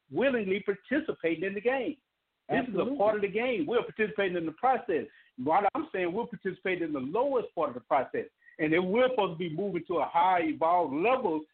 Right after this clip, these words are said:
Speaker 1: of economics in order to get freedom, you have to, you have to still participate in the game while we're here, just like the Panthers in the sixties understood. When the Panthers in the sixties started the free, the free, uh, uh,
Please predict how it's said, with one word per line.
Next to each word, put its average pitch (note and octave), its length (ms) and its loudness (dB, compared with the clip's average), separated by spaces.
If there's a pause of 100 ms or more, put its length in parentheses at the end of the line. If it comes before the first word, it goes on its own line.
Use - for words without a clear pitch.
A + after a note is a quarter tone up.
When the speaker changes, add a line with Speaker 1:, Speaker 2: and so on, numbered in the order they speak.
(200)
Speaker 1:
of F3 300 2
economics E3 640 0
in D3 80 -2
order D#3 180 0
to C3+ 80 -4
get C#3+ 180 -2 (140)
freedom, G#3 360 0 (220)
you E3+ 240 -2
have A3+ 300 2
to, D#3 140 -2 (120)
you D3+ 240 -2
have - 220 -2 (100)
to - 160 -8
still A3+ 240 -2
participate E3+ 640 -2
in E3 140 0
the C#3+ 100 0
game E3+ 300 0
while D3 180 4
we're D3+ 200 0
here, G#3+ 280 -4 (240)
just E3+ 140 2
like D#3+ 160 2
the C#3 60 -8
Panthers F#3 360 -4
in D#3 120 0
the C#3+ 120 -4
sixties E3+ 300 -6
understood. B2+ 460 -2 (340)
When D3 120 2
the C3 60 2
Panthers G#3 360 2
in F3+ 100 -2
the D#3 160 0
sixties A3 360 -4
started E3+ 280 2
the B2+ 60 -8 (100)
free, F#3+ 260 0 (220)
the C3 160 -4
free, F#3+ 220 4
uh, C#3+ 300 4 (140)
uh, B2+ 140 0